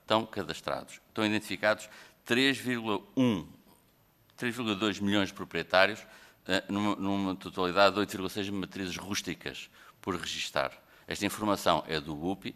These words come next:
é de hoje, pode ser acessível através do bupi ponto gov ponto P T.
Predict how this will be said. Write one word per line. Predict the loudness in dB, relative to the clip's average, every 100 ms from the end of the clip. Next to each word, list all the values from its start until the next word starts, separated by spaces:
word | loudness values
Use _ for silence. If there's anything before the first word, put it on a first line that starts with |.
| -4
é | -4
de | 0
hoje, | -2 -2 -6 -18 -18 -4
pode | -4 -4
ser | -6
acessível | -6 -4 -4 -4
através | -4 -6 -4 -4 -4
do | -8
bupi | -8 -8 -6
ponto | -8 -6 -8 -2
gov | -2 0
ponto | -6 -6
P | -6 -6
T. | -6 -8